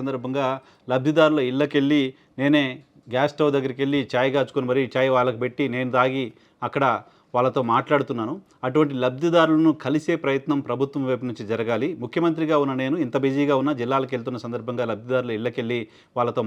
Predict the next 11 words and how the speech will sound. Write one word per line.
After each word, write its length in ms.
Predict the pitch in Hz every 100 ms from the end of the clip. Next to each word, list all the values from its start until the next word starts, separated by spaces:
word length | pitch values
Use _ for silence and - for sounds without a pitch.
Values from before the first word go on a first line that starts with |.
| 107
మాట్లాడుతున్నాను, 560 | 123 135 123 123 123 113
కలుస్తున్నాను. 460 | 113 - 123 120 160 - - _
ఏ 120 | 147 190 156
ఒక్క 200 | - 208 185
మంత్రి 220 | 165 165
అయినా 160 | 156 160 160 160 _ - 131
లబ్ధిదారుల 440 | 139 151 151 147 123
ఇళ్లకు 260 | 131 135 120
వెళ్ళారా? 320 | 117 120 101 - _ _ _ _
గ్యాస్ 280 | 117 160 165
సిలిండర్లు 460 | 165 165 156 147